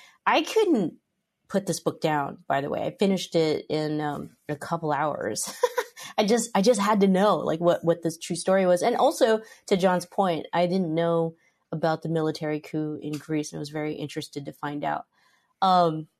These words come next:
but my question goes back to your dad's coming out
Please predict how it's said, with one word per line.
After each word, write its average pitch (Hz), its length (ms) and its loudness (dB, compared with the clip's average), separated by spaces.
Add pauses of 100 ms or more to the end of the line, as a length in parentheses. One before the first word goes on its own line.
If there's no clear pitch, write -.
(1400)
but 214 120 4
my 220 120 4
question 214 480 0
goes 175 220 4
back 156 420 0
to 160 720 0
your 190 200 4
dad's 135 360 -2
coming 143 340 -4
out - 280 -6